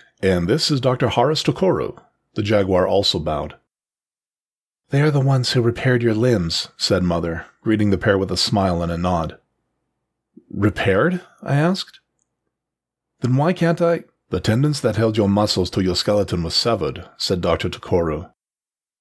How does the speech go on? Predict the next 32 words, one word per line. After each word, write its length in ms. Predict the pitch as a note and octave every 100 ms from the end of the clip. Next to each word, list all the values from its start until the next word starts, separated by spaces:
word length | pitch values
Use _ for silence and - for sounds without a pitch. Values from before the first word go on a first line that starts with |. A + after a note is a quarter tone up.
| _ _
He 140 | B2
produced 320 | C3+ D#3 D#3
a 60 | G#2+
data 260 | A2+ A2+ A#2
pad 260 | G#2 F2+
from 140 | - F#2
his 160 | F2
coat 300 | - G2 F#2+
and 100 | F#2+
activated 560 | F#2+ G2+ F2+ E2 D2+ D#2
it. 260 | E2 - _ _ _ _ _ _ _ _ -
It 120 | B2
projected 420 | B2+ C3 C3+ C3
a 60 | G#2
holographic 600 | B2 C3 C3 C3 B2 -
image 300 | A#2 A2 G2+
of 160 | G2 G2
what 180 | G2+
looked 180 | G#2+ G2+
like 140 | G#2+ G2
an 140 | G2
arm, 600 | A#2 A2+ G2 F2+ F#2+ -
showing 280 | - A#2+ G#2
the 60 | F#2+
muscle 440 | G2+ G#2+ - F#2
and 140 | F#2+ F2+
how 180 | F#2+ F#2
it 80 |
connected 340 | - G#2+ G2 F2+
to 80 | F2+
the 160 | F2 G2+
bone. 320 | F#2+ D2+